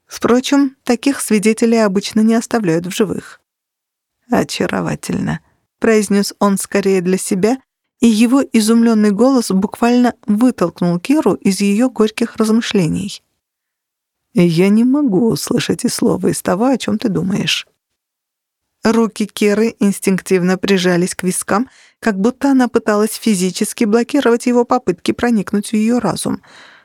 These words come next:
Он одарил её очередной задумчивой полуулыбкой. "Это не помогло бы тебе при нормальных обстоятельствах, но, как я уже сказал, я не слышу твои мысли",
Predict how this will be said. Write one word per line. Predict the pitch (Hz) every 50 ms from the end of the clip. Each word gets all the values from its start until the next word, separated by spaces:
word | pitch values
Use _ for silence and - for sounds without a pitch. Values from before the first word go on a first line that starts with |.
| _ -
Он | - 226 247 226
одарил | 240 247 226 254 240 240 240 240 233
её | 226 226 240 233 240 240
очередной | 247 247 - - - 269 269 240 190 185 185 175 175
задумчивой | - 190 180 175 175 180 185 - - 190 185 185
полуулыбкой. | - - 185 180 180 185 180 185 185 185 175 175 _ - - 190 196 - - _ _ _ _ _ _ _ _ _ _ _ _ _ _ _ _ _ _ _ _ _ _ _ _ _ _ _ _ _ _ _ -
"Это | - 170 175 - - 185
не | 180 180 170 175 185
помогло | 180 - 196 190 202 220 214 226 269 294
бы | 214 160 147
тебе | 151 - 175 170 165 160
при | - - 170
нормальных | 180 185 185 185 185 170 170 - - 165 175 - -
обстоятельствах, | 196 190 - - - 226 233 190 170 - - 185 160 - - - - 180 170 - -
но, | - 180 180
как | - - 175 - -
я | 175 -
уже | 170 165 165 160
сказал, | - - - 170 165 175 175 175 - 190 _ _ _ _ _ _ _ _ _ - -
я | 185 185 196 180
не | 180 180 202
слышу | - - - 226 254 - - 339
твои | - - 175 151 156
мысли", | 151 165 160 - - - - - 175 -